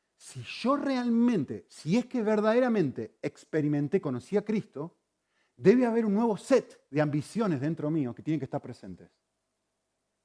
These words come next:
Eso es lo que él va a decir. Si ustedes miran el pasaje, lo tienen en su Biblia abierto, Pablo va a hablar de un requisito, versículo uno,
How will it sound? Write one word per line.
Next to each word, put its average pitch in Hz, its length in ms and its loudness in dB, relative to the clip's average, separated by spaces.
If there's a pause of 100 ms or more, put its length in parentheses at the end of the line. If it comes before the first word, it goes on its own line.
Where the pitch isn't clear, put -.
(600)
Eso 160 220 -2
es 156 40 0
lo 143 80 0
que 139 100 -6
él 131 80 -2
va 120 60 -2
a - 20 -2
decir. 104 260 -14 (300)
Si - 80 -20
ustedes 214 180 2
miran 202 240 2
el 147 100 0
pasaje, 160 540 -6
lo 110 80 -20
tienen 135 200 -6
en 117 40 -6
su 113 100 -14
Biblia 123 260 -4
abierto, 120 440 -6 (880)
Pablo 185 300 6
va 160 60 6
a - 20 4
hablar 143 260 2
de 120 240 -4 (100)
un 226 160 6
requisito, 180 800 0 (520)
versículo 127 420 -2
uno, 127 260 -2